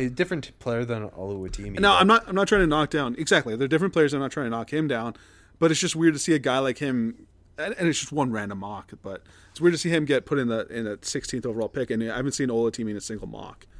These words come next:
Speaker 1: Agreed.
Speaker 2: You know what I mean? I'm not saying he should
Speaker 1: Um,
Speaker 2: be a first-round pick. I'm just saying.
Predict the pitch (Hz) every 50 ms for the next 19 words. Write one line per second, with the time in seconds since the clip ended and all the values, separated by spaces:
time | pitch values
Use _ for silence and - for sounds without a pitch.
0 | - - - - - - - 92 90 85 87 117 107 98 101 120 135 - _ _
1 | _ _ _ _ - - - - - - 113 120 120 120 127 - - 127 127 127
2 | 151 151 - 190 180 - 208 - 247 233 - 277 277 - 180 143 120 117 - -
3 | - - - -